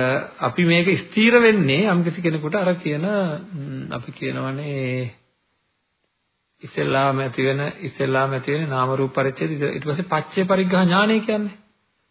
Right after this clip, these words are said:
අන්නේ පච්චේ පරිග්‍රහ ඥානය කියන තැනදී තමයි යාට හේතු සහගතවම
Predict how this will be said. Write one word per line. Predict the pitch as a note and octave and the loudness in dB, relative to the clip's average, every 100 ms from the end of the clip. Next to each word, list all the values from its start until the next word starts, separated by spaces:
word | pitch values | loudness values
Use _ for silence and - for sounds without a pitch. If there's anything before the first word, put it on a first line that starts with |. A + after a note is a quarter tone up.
| _ - | _ -8
අන්නේ | C#3+ E3 | -2 0
පච්චේ | D3+ C#3 - E3+ | 2 0 0 2
පරිග්‍රහ | F3 E3+ E3+ F#3 | 4 4 4 4
ඥානය | E3 B2+ C3+ E3+ F#3+ | 4 2 2 2 2
කියන | F#3 G#3+ | 2 0
තැනදී | G#3+ G3+ F#3+ D3+ | 2 2 2 0
තමයි | C#3 C3 A#2+ | 0 -2 -2
යාට | A#2 A#2+ - C#4+ - _ _ _ _ _ _ F#3 _ _ A3 - _ - - | -4 -4 -2 -4 -8 _ _ _ _ _ _ -20 _ _ -20 -20 _ -20 -18
හේතු | C#3+ D3+ D#3 E3 E3 F3+ | -8 -2 2 2 2 -2
සහගතවම | F3+ D#3+ E3+ F3 F3 F3+ G3 G3+ | 0 0 2 0 0 0 2 4